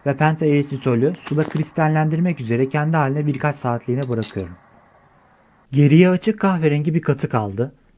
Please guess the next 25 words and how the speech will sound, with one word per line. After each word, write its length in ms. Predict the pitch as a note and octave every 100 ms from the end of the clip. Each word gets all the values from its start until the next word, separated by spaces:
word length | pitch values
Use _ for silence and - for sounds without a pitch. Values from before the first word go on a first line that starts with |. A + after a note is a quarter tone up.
| -
Bunun 260 | C#3 F3 D#3
büyük 320 | E3 G3+ -
bir 140 | F3
bölümü 360 | D3 C#3 C3 D3+
pentaeritritol 840 | D3+ D#3 D#3+ D3+ D#3 D3+ D3 E3
olsa 380 | D#3+ C#3+ C#3+ F3
da 180 | C3 E3+
sodyum 400 | - - D#3 F3
format 480 | D#3 D#3 D3+ F3+ -
ve 80 | C#3+
sodyum 380 | C#3 D3+ D3+ D#3
asetat 440 | C#3 D#3 F3 -
gibi 120 | C#3+
safsızlıklar 800 | C#3+ C#3 B2+ C3+ C3 C3 C#3 C#3
da 120 | A#2+ G2
bulunuyor. 360 | F#2+ F#2+ F2+ - _ _ _ _ _
Su 240 | - E3
ile 140 | F#3 F#3
tekrar 400 | F#3+ G3+ F#3 E3+
tekrar 360 | D#3+ D#3 D3
kristallendirerek 1000 | D3 C#3+ C#3+ D3 D3 D3+ D#3 E3+ C#3 D3+
daha 160 | D3+ E3
saf 200 | - B2
hale 240 | B2+ C3
getirilebilir. 600 | C#3 C3+ C3 B2 A2+ G#2